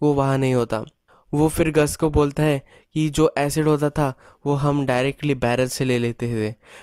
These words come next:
मुझे डायरेक्टली जो रेडी होता है उसे यूज़ करना आता है। फिर गस उनके केमिस्ट को बोलता है, "हमें लगा था कि तुम already उसको रेडी करके रखोगे।"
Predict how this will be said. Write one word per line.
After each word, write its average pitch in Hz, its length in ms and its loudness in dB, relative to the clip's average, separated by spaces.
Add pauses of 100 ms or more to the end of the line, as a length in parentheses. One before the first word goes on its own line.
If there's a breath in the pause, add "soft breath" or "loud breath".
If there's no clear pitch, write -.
(140 loud breath)
मुझे 143 360 2 (220)
डायरेक्टली 143 540 0
जो 139 420 0 (140)
रेडी 135 320 2
होता 147 260 2
है 143 180 0 (360 loud breath)
उसे 143 240 0
यूज़ 143 460 0
करना 139 340 0
आता 120 160 -2
है। 120 240 -4 (140)
फिर 160 220 0
गस 143 500 0 (220 soft breath)
उनके 147 260 0
केमिस्ट 147 400 2
को 151 140 0
बोलता 139 320 0
है, 135 240 -2 (240 soft breath)
"हमें 160 240 4
लगा 156 300 2
था 156 200 0
कि 143 180 -4
तुम 143 280 0 (160)
already 139 520 2 (140)
उसको 139 280 0
रेडी 127 280 0
करके 123 300 -2
रखोगे।" 110 440 -2